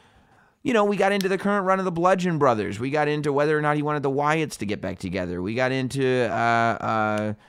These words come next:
all kinds of stuff. Being off T V, we talked a lot about that. Being off T V and dealing with that,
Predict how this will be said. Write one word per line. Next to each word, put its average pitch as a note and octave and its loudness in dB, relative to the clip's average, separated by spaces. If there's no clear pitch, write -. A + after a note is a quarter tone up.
all G3+ 6
kinds G#3 0
of D#3+ -4
stuff. G#2+ 0
Being G3+ 2
off G3 4
T F#3+ -2
V, A#3 -2
we G#2+ 0
talked C#3 -2
a C#3+ -4
lot F3 2
about A2 -2
that. E2 -8
Being C#3 0
off C#3 0
T C3+ 0
V A#2+ 0
and A2 0
dealing A#2+ -2
with C#3+ -2
that, F3 0